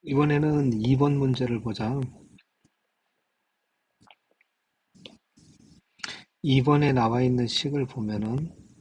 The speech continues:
X분의 루트 이 플러스 X 마이너스 루트 이 마이너스 X인데, 아, 여기 루트, 루트, 특히 마이너스가 이렇게 있는 상태지.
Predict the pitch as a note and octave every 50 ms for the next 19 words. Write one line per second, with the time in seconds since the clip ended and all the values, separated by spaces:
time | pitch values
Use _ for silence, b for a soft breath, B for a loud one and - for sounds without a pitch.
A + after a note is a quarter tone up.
0 | - - _ _ _ _ _ - - - _ _ _ - A2+ G#2+ A2 - - -
1 | C3+ B2 A2+ A#2+ A#2+ A2+ A#2 C3 C#3+ D3 D#3 D#3+ D3+ C#3+ C3 C3+ A#2 G2+ - _
2 | _ - - - - B2+ B2 A#2+ A2+ A2 G#2 G2+ G2+ G2+ G#2+ - _ _ _ -
3 | - A2 A2 G#2 - - - - B2 B2 G#2+ - - - - G#2 G2+ - - -
4 | - - A2 G#2 G2+ G2+ G#2+ - _ - A2+ G#2 G#2 G#2 G2+ G2+ G#2 G#2 - -
5 | - - G#2 A2 G#2 G#2 _ - - - B2+ C3 C#3+ F#3+ - - A#2 A2 A2+ A2+
6 | A2+ A2+ A#2 A#2 B2 C3 C3 - - G#2+ G2 - - - A2 G#2 G2+ C3+ C#3+ B2
7 | - _ _ _ _ _ _ _ _ _ _ _ _ - - - _ _ - _
8 | - A#2 A2 A2+ A2 A2+ A2 A2 A#2 A#2 A#2 A#2 A#2 A2+ A2+ A2+ A2+ C3+ D3 C3+
9 | - - - C3+ G#2+ - - _ _ _ _ _ _ _ _ _ _ _ _ _
10 | _ _ _ - C3 B2 B2+ B2 - - - - - - _ _ _ _ _ _
11 | _ _ _ _ - - C3 - C3 G#2+ A2+ G#2+ A#2 B2+ C3+ C#3+ C#3+ C3+ - -
12 | C#3+ B2+ A2+ A2 A2 - - - G#2+ G#2+ G#2+ A2 G#2+ - - C3 B2+ - - G#2+
13 | G#2 - E3 D3+ C3+